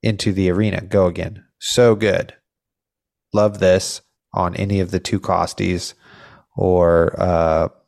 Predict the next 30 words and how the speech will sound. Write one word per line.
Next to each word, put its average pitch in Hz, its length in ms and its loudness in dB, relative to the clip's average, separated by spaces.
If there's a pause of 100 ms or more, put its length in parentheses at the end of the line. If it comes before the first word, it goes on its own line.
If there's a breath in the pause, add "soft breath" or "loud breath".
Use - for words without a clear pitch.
(320)
rev 95 400 -2
up. - 380 -2
This 156 100 -2
is 170 60 0
a - 40 0
great 110 380 -2
rev 101 500 -2
up - 260 -2
target. - 520 -6 (320)
All 131 100 4
of 143 80 -4
a 135 40 0
sudden, 139 260 2
rev 117 260 4
up 113 200 2
comes 104 260 -2
in 104 260 -2 (240 loud breath)
off 98 220 -4
of 90 140 -2
a 90 100 0
blue 98 280 2
for 92 200 -2
ten, 110 460 -2 (600)
and 117 260 0
you 127 80 2
put 123 200 0
a 113 80 2
hyperdriver 131 680 0
back 139 280 -2
in. 151 300 -4